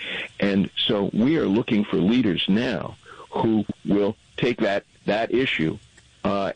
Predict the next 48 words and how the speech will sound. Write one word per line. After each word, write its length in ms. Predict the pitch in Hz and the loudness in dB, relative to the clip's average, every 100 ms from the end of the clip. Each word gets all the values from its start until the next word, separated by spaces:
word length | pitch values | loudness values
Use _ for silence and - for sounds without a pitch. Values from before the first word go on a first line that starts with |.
| - | -2
and, 260 | 104 101 - | -2 -2 -2
and 220 | 101 104 | 0 2
move 200 | 117 135 | 4 2
it 140 | 139 - | 0 -2
forward. 400 | 160 160 - - | -2 -2 -4 -2
And 120 | - | -2
again, 260 | 104 - 110 | 0 0 -2
it's 140 | - | 0
another 400 | 90 92 120 147 | 2 2 2 0
way 220 | 120 120 | 0 0
of 80 | 113 | 0
taking 340 | 127 110 110 107 | -2 -2 0 -2
power 340 | 107 101 101 | -2 -2 -2
out 140 | 95 | -2
of 100 | 98 | -2
Washington. 580 | 101 107 131 - - - - - - | 0 -2 -2 -4 -4 -6 -8 -18 -8
Take 220 | - 95 | -4 0
away 180 | 101 110 | 2 2
their 140 | 104 | 0
power 320 | - 113 107 110 | 0 -2 -2 -2
to 60 | |
pack 280 | - 110 107 | -2 -4 -4
the 80 | 107 | -2
Supreme 420 | - 101 120 117 | -2 -2 0 0
Court, 360 | - 139 147 - - - | 2 0 -2 -6 -18 -8
take 220 | - 92 | -4 0
away 180 | 101 107 | 2 2
the 100 | 98 | 0
power 360 | - 110 104 104 | -2 -2 -2 -2
of 100 | 92 | 0
bureaucrats 560 | 107 104 - 104 107 - | 0 0 -2 -2 -2 -2
to 100 | 92 | 0
rule 280 | 101 104 | 2 2
by 220 | 98 101 95 | 2 0 -2
decree, 440 | 95 - 131 139 - - - | -2 0 0 -2 -6 -18 -4
maybe 280 | 120 147 147 | 0 2 2
even 180 | 120 117 | 2 0
take 260 | 123 107 | 0 0
away 260 | 92 98 92 | 0 2 0
the 100 | 82 | -2
power 340 | - 95 87 | -2 -2 -2
of 100 | 80 | -2
politicians 680 | - 92 82 - 82 76 - | -2 -2 -2 -2 -2 -2 -2
to 100 | - | -2
borrow 280 | 90 85 80 | -2 -2 0
money 240 | 80 85 | 0 0
without 400 | 85 80 78 - | 0 0 -2 -2
limits. 400 | 87 80 - - | -2 -2 -2 -6